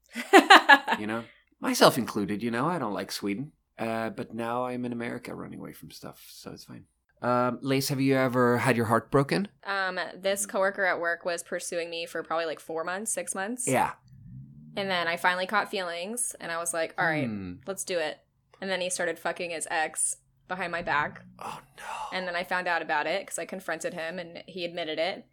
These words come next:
Speaker 1: And I was like, "All right, well, you need to figure out what you want. I'm not doing this
Speaker 2: Yeah.
Speaker 1: until you know." And then he kinda led me to believe that he didn't wanna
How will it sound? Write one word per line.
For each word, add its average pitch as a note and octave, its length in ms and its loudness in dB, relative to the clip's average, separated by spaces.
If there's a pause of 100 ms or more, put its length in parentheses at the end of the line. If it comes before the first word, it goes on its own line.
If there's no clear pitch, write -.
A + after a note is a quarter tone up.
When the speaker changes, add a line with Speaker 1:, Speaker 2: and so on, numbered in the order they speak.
(140)
Speaker 1:
And F#3 100 -4
I E3+ 80 0
was E3+ 140 -4
like, D3+ 220 -4
"All G3 80 0
right, G#3+ 140 2
well, F3 140 0
you F3 80 -2
need G3 100 -4
to F3 60 -2
figure F3 220 -2
out D#3+ 60 2
what D#3+ 100 -2
you D#3+ 60 -10
want. C#3 260 -4
I'm - 80 -8
not E3 140 -6
doing E3 180 -6
this F3 320 -10 (180)
Speaker 2:
Yeah. A#2+ 260 -8
Speaker 1:
until F3 240 -6
you D3+ 120 -6
know." D#3 300 -6 (1000)
And A3 120 0
then A#3 120 4
he A#3 120 2
kinda A#3 220 2
led G3+ 200 6
me G#3 120 -2
to G3+ 100 -4
believe F3 380 -4
that F3+ 200 2
he G3 60 -2
didn't F#3 200 -2
wanna F#3+ 380 -2